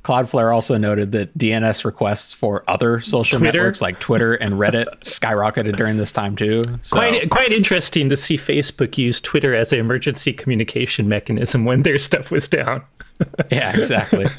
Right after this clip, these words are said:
Speaker 1: Um, but, like, there's a whole bunch of actual collateral damage in this. Like, WhatsApp, for example, is the primary form of communications for a lot of regions. Like, in the U K, it's heavily used. Um, all across
Speaker 2: All
Speaker 1: Europe,
Speaker 2: over
Speaker 1: actually,
Speaker 2: emea,
Speaker 1: across
Speaker 2: yeah.
Speaker 1: Africa. Like, it's a really popular app, and when that goes down,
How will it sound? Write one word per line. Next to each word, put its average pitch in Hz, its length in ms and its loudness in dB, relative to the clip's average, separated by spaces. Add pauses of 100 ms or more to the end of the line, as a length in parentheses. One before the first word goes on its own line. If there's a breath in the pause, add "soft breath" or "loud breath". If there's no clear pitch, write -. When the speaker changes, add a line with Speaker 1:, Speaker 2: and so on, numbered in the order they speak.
(500 loud breath)
Speaker 1:
Um, 143 260 2
but, 214 220 0
like, 151 160 2
there's 160 160 2
a 151 60 2
whole 254 160 2
bunch 196 240 2
of 127 80 0
actual 131 360 2
collateral 117 480 0
damage 101 360 0
in 90 80 -2
this. 85 180 -2
Like, 92 220 -4
WhatsApp, 101 500 -2
for 104 140 -4
example, 92 480 -2
is 98 380 -2
the - 120 -8
primary 123 520 0 (120)
form 120 220 0
of 104 80 -2
communications 101 840 -2
for 95 300 -4
a 107 100 0
lot 98 380 0
of 95 240 -4
regions. 95 420 -2
Like, 95 140 -2
in 107 80 2
the 101 60 0
U 123 160 2
K, 127 300 -2
it's 127 120 -4
heavily 131 360 0
used. 135 500 2 (480 loud breath)
Um, 101 180 0
all 151 160 2
across 123 300 2
Speaker 2:
All 127 80 2
Speaker 1:
Europe, 95 160 2
Speaker 2:
over 101 80 2
Speaker 1:
actually, 110 240 2
Speaker 2:
emea, 113 100 2
Speaker 1:
across 107 280 0
Speaker 2:
yeah. 110 140 0
Speaker 1:
Africa. 117 520 0
Like, 101 180 -2
it's 101 160 -4
a 98 80 -4
really 117 400 2
popular 90 480 -4
app, 131 240 -2
and 92 140 -6
when 90 80 -4
that 123 180 -4
goes 98 220 -2
down, 90 400 -4